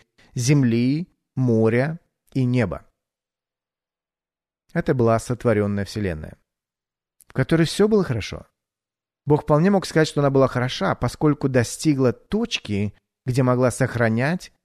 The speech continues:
и поддерживать жизнь. Итак, Бог перешел ко второй фазе творения во второй день, одиннадцатый стих. "И сказал Бог:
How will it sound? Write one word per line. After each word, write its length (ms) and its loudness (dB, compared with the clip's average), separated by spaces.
и 100 0
поддерживать 1160 -2
жизнь. 640 -4
Итак, 300 -2
Бог 180 0
перешел 320 0
ко 160 -6
второй 300 -2
фазе 320 -4
творения 340 -2
во 60 -2
второй 280 -2
день, 300 -4
одиннадцатый 480 -6
стих. 340 -12
"И 80 -4
сказал 480 2
Бог: 420 -8